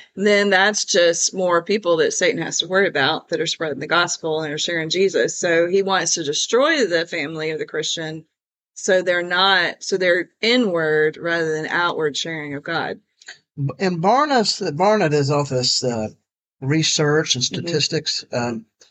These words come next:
Speaker 2: I did, I did, used a lot of his stuff on, with my, uh, thesis.
Speaker 1: Dissertation, yes, you did.
Speaker 2: Um, but he, you know, the church is higher, divorce in the church is higher than in the world right now.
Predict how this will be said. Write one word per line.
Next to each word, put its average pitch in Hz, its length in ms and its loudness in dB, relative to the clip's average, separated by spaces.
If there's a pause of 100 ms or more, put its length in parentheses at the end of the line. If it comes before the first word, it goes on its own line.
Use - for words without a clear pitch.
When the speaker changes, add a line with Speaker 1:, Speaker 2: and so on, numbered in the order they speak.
(280)
Speaker 2:
I 123 60 -2
did, 143 220 0
I 139 100 0
did, 151 180 -4
used 190 200 2
a 175 40 4
lot 185 180 6
of 170 100 -4
his 165 120 2
stuff 156 360 0
on, 143 160 -4
with 143 160 -6
my, 131 300 -2 (140)
uh, 117 200 -12
thesis. 214 320 2
Speaker 1:
Dissertation, 233 580 -2
yes, 247 460 0
you 214 60 -2
did. 220 60 -2
Speaker 2:
Um, 139 460 -2 (800)
but 202 160 2
he, 320 560 0 (400)
you 226 140 -2
know, 254 200 2
the 202 120 0
church 247 640 0
is 180 500 0
higher, 170 640 2
divorce 139 480 -2
in 156 180 -8
the 143 60 -4
church 156 400 -4
is 127 120 -8
higher 143 500 -2
than 123 160 -6
in 113 100 -8
the 110 80 -6
world 98 300 -14 (360)
right 101 160 -2
now. 92 180 -14